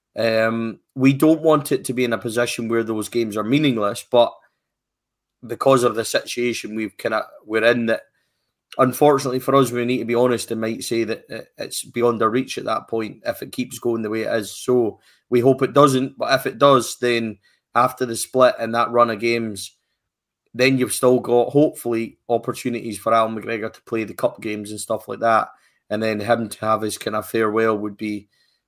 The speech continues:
would be kind of ideal, I think. So I think that Robbie's definitely gonna get a chance. He should get a chance. And we need to, you know, fully figure out as well where he,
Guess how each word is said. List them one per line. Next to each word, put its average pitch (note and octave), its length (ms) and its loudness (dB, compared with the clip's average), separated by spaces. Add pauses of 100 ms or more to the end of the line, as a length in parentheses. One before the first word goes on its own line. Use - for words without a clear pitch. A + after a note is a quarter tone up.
would A2+ 140 -4
be G#2+ 140 -4
kind A2 220 -2
of G2+ 80 -2
ideal, G#2+ 440 0
I G2 40 -4
think. G#2 360 -8
So A#2+ 520 2 (760)
I - 40 -8
think C#3 280 2
that B2+ 140 2
Robbie's A#2+ 360 4
definitely A#2+ 360 -2
gonna A2 200 -4
get - 160 -8
a A2+ 40 -10
chance. B2 380 -2
He A#2+ 60 -6
should D3 240 -4
get - 120 -4
a A2+ 60 -4
chance. A2+ 480 -2 (540)
And A2 300 2
we B2 140 2
need B2 260 -2
to, A2+ 180 -6 (380)
you A2+ 140 -4
know, A2 140 -2
fully B2 380 0
figure A2+ 340 -2
out A2+ 180 2
as G2+ 160 -6
well A#2 220 2
where A2 260 -2
he, A2 460 -8